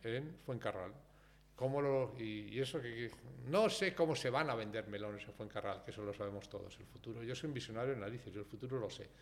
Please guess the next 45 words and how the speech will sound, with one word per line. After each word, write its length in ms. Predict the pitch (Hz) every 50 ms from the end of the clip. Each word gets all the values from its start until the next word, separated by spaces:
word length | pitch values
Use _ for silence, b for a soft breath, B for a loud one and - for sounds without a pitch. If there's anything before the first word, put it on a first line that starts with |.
| b b b -
Lo 120 | 127 113
que 80 | 127 151
no 80 | 175
sé 100 | - 185
es 80 | 190 -
qué 120 | - 165
hiciste 420 | 143 - - 151 - - - - -
ayer. 340 | 85 - 87 90 - - b b b b b b b b
Entonces, 240 | b - - 113 -
¿cómo 160 | - 160 165
se 80 | 143 139
venden 240 | 151 156 143 139 131 123
melones 480 | 123 117 113 113 107 101 101 98 - 120
en, 260 | 110 104 107 110 107
en 120 | 120 117 107
China? 420 | - - 156 156 165 170 165 165 151 127
No 340 | 117 117 113 113 113 120
me 120 | 117 113 101
lo 100 | 98 95
cuentes, 440 | - 107 95 92 - - 101 - -
cu-, 140 | - 107 - -
cuando 240 | 117 110 101 101
vendas. 340 | 95 95 90 87 90 95 - -
Cuéntame 400 | - 120 120 - 127 127 135 131
cómo 180 | 127 127 117
vendiste 320 | 110 107 117 117 - - 120
ayer 260 | 110 107 110 117 117
melones 540 | 117 107 107 104 101 104 113 110 110 107 -
en 80 | 104 98
Fuencarral. 480 | - - 92 90 - - - - - b b b b b b b b b -
¿Qué 100 | - 165
has 120 | 143 135
encontrado 560 | 165 151 - 147 131 123 151 151 143 139 135
tú, 180 | - - 143 135
qué 100 | - 156
has 140 | 139 127 151
aprendido 500 | 135 - 147 127 127 120 135 127 127 123
tú 140 | 127 127 117
del 140 | 117 113
mercado 420 | 110 110 110 - - 120 113 113 107
que 80 | -
no 100 | 113 104
sabe 220 | 95 101 101 95 92
nadie 220 | 92 90 87 87
más? 160 | 85 87 87